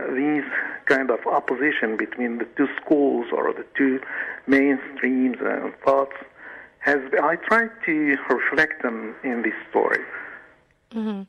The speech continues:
Speaker 2: And, and what does the novel say about, uh, this clash of civilizations?
Speaker 1: Yeah, you know, the, the, the novel is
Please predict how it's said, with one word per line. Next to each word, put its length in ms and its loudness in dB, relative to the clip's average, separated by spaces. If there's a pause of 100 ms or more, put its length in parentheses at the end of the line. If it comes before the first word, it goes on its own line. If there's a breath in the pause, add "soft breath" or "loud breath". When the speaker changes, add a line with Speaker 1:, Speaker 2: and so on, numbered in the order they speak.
(300 loud breath)
Speaker 2:
And, 240 0
and 180 2
what 140 -2
does 280 -2
the 260 2
novel 420 2
say 520 0
about, 600 -4
uh, 600 -2
this 260 0
clash 640 -2
of 220 -2
civilizations? 960 -2 (340 soft breath)
Speaker 1:
Yeah, 220 2 (100)
you 100 2
know, 200 4
the, 300 4
the, 360 2
the 140 4
novel 300 2
is 240 -4